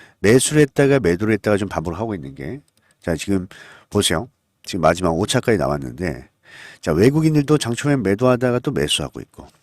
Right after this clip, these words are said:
그죠? 투신도 매도하다가 매수하고 있고, 연기금도 매도하다가 매수하고,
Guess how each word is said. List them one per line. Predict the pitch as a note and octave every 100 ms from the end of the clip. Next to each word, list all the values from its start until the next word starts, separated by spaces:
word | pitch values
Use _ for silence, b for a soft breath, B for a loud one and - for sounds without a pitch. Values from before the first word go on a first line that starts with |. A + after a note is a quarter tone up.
| _
그죠? | - B2 C#3
투신도 | - D3+ E3 D#3
매도하다가 | - D2 G#2 G#2+ G2 G2 A#2 C#3 C3
매수하고 | D2 D2 - D2
있고, | C#2+ - C#3
연기금도 | A2+ F2+ G#2 G2 C3
매도하다가 | C3+ C#3+ F2 F2+ F#2+ G#2+
매수하고, | D2 B1+ C#2 C2